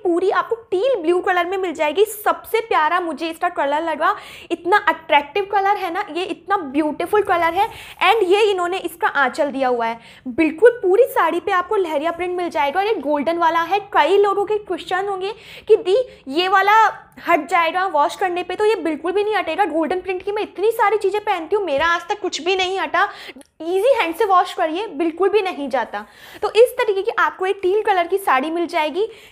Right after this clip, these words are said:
ये इन्होंने इसका आंचल दिया हुआ है, आंचल पे आप देख सकते हो इतनी प्यारी सी ये गोटा पत्ती का काम किया हुआ है और कितना नीटली किया हुआ है। बहुत ही ज़्यादा अमेजिंग क्वालिटी है। मैंने जितने भी Meesho से प्रोडक्ट परचेज किए हैं, सबसे अच्छी क्वालिटी मुझे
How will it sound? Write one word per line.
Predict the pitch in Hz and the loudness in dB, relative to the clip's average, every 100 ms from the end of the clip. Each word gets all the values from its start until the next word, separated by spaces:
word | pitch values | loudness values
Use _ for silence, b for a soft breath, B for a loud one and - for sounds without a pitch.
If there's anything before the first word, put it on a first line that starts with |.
| - | -10
ये | 226 349 480 | 0 4 4
इन्होंने | 427 415 415 | 4 2 0
इसका | 359 - 427 - - | -4 -4 -6 -4 0
आंचल | 285 277 359 | 0 2 0
दिया | 339 349 | 2 0
हुआ | 339 330 | 2 2
है, | 320 381 - - | 0 -2 -4 -4
आंचल | 277 277 359 | -2 -2 -2
पे | 359 | 0
आप | 359 | 0
देख | 277 311 | 0 -6
सकते | 320 294 - | -6 -8 -4
हो | 403 | -6
इतनी | 392 | -4
प्यारी | 427 - 302 254 311 | -6 -2 -2 0 -2
सी | 320 370 | -2 0
ये | 403 | 0
गोटा | 285 277 339 | 0 -2 0
पत्ती | 339 349 349 | -2 -2 -4
का | |
काम | 359 330 311 | -4 -4 -6
किया | 311 302 | -4 0
हुआ | 302 | 0
है | 415 | 0
और | |
कितना | 415 370 381 | -2 -4 -2
नीटली | 415 330 330 330 359 | 0 2 0 0 0
किया | 359 320 | 0 0
हुआ | 277 254 | 0 0
है। | 240 240 B B - | -4 -8 B B -16
बहुत | 226 302 277 - 359 370 | -2 0 0 2 2 4
ही | |
ज़्यादा | 453 320 302 | 2 2 0
अमेजिंग | 370 294 277 302 339 403 | 0 -2 -2 -2 0 -2
क्वालिटी | 381 330 330 339 | 0 0 0 -4
है। | 392 | -2
मैंने | 440 | 0
जितने | 339 330 339 | -2 -4 -2
भी | 381 | 0
Meesho | 415 330 370 | 0 -2 -4
से | 440 | -4
प्रोडक्ट | 453 277 269 - | 2 2 2 0
परचेज | 330 277 339 339 | 0 0 -4 -8
किए | 311 | -6
हैं, | 339 415 | -6 -4
सबसे | 339 - 415 | -4 -2 -2
अच्छी | 381 403 | 0 -2
क्वालिटी | 381 302 302 359 | 0 0 0 -4
मुझे | 339 320 | -4 -2